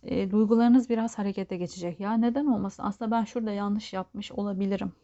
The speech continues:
diyeceksiniz. Belki dediğim gibi o karşıdaki insana akıl verirken kendi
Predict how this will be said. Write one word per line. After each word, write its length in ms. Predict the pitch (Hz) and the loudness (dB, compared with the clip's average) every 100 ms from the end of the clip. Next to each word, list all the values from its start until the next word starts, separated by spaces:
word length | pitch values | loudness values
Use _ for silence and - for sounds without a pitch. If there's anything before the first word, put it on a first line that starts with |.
| _ _ _ _ _ _ | _ _ _ _ _ _
diyeceksiniz. 640 | 190 180 185 - 208 220 - | -6 -2 -4 -4 -6 -6 0
Belki 300 | 233 233 208 | 2 2 0
dediğim 300 | 214 220 220 | 0 2 2
gibi 160 | 208 208 | 0 -2
o 140 | 214 | -4
karşıdaki 560 | - 190 - 214 214 247 | -2 -4 -4 -8 -6 -6
insana 300 | 220 220 202 | -4 -4 -4
akıl 260 | 196 226 | -4 -2
verirken 360 | 196 185 220 - - - - - - _ _ | 0 -2 -4 -8 -12 -20 -20 -20 -20 _ _
kendi 540 | - 202 202 220 247 | -2 2 2 2 -2